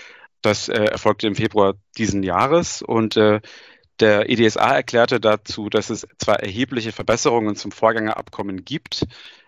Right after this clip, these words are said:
ähm, empfiehlt aber ausdrücklich Nachbesserungen, damit, äh, das neue Abkommen nicht, ähm,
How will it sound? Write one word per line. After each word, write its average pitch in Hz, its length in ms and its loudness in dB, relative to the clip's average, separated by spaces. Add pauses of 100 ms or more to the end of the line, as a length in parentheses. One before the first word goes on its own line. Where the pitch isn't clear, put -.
(140)
ähm, 117 240 -4
empfiehlt 151 340 -4
aber 127 160 6
ausdrücklich 135 440 -2
Nachbesserungen, 98 720 -2
damit, 98 400 -6
äh, 95 260 -4 (160)
das - 400 -6 (180)
neue 127 460 0
Abkommen 120 460 0
nicht, 110 320 -4
ähm, 104 320 -4